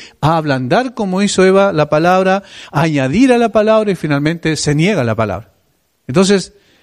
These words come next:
esta persona, la primera característica es su incredulidad, al dudar de lo que el Señor dijo. No le interesa entonces, no tiene en cuenta a Dios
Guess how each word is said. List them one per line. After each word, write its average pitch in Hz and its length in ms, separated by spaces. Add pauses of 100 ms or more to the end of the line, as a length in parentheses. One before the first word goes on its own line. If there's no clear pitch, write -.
(160)
esta 226 280
persona, 202 520 (320)
la 131 120
primera 175 360
característica 202 760
es 170 100
su 180 280 (460)
incredulidad, 131 1120
al 127 200
dudar 139 520 (100)
de 131 200
lo 131 120
que 131 100
el 123 40
Señor 127 480
dijo. 120 380 (1120)
No 156 120
le 240 100
interesa 240 480
entonces, 135 540 (380)
no 147 180
tiene 220 220
en 233 100
cuenta 240 320
a 208 40
Dios 214 320